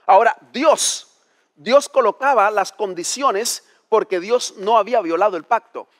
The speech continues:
Dios estaba firme en el pacto. El que había violado el pacto era Abraham. Por lo tanto, Abraham tenía que someterse a las implicaciones. ¿Por qué? Usted ahora me va a responder si fue culpable Dios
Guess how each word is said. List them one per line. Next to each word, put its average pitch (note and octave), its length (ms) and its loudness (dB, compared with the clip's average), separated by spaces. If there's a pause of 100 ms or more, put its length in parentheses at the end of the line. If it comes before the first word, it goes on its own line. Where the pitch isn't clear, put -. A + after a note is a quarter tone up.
Dios G3 440 -2 (160)
estaba F#3 420 -2
firme D#4+ 420 -4
en A#3+ 80 -2
el F3+ 120 0
pacto. - 380 -2 (140)
El F3+ 120 -6
que F3 80 -8
había E3+ 160 -2
violado G3 280 0
el F#3 100 -2
pacto F3 320 -6
era E3 120 -4
Abraham. C#3+ 420 -8 (260)
Por G#3+ 120 -2
lo G#3+ 100 -6
tanto, F3 420 -8 (160)
Abraham D3+ 280 -2
tenía E3+ 200 -8
que D#3+ 100 -12
someterse D#3+ 520 -10
a C#3+ 40 -6
las C#3 140 -14
implicaciones. B2+ 880 -16 (1400)
¿Por F#3+ 280 -4
qué? G#3 200 -8 (1200)
Usted D#3+ 220 -4
ahora G#3+ 200 0
me E3 200 -8
va F3 80 4
a F#3 40 2
responder D#3+ 640 -10 (680)
si - 180 -8
fue G3 160 -4
culpable G3 540 -6
Dios A3+ 460 -10